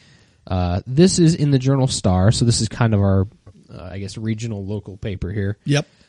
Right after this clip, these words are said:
Speaker 1: But this happened in Rockford. So at a Subway in Rockford, there was an employee, I'm gonna probably butcher her name, Araceli Sotelo. Araceli Sotelo. Uh, she has a lot to say about how she's being treated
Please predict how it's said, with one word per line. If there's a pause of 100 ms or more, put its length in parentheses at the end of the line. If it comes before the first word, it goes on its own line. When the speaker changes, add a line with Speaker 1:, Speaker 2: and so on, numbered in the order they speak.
Speaker 1:
But
this
happened
in
Rockford. (240)
So
at
a
Subway
in
Rockford, (800)
there
was
an
employee,
I'm
gonna
probably
butcher
her
name, (260)
Araceli (100)
Sotelo. (180)
Araceli
Sotelo. (580)
Uh,
she
has
a
lot
to
say
about
how
she's
being
treated